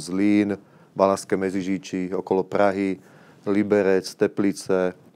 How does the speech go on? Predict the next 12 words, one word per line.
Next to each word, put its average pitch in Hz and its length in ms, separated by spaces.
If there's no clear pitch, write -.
o, 90 340
Pelžimov, 95 920
o, 87 320
Tábor, 104 560
o, 87 400
aj 98 140
okolo 92 320
Žiliny 101 500
slúžime. 104 800
No 107 540
a, 104 420
o, 104 160